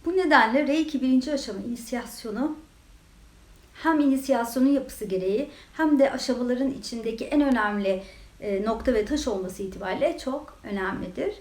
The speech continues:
Kişi R iki birinci aşamayı aldıktan üç ay sonra ikinci aşamayı almaya hazırdır. Bununla birlikte kişinin hayatının sonuna kadar, e, R iki birinci aşamada kalarak yine R iki'nin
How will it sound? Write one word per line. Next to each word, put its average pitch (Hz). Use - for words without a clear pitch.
Kişi -
R 392
iki 381
birinci 339
aşamayı 320
aldıktan 294
üç 311
ay 208
sonra 196
ikinci 294
aşamayı 247
almaya 294
hazırdır. 180
Bununla 370
birlikte 247
kişinin 294
hayatının 269
sonuna 320
kadar, 214
e, 233
R 311
iki 294
birinci 262
aşamada 214
kalarak 214
yine 269
R 262
iki'nin 247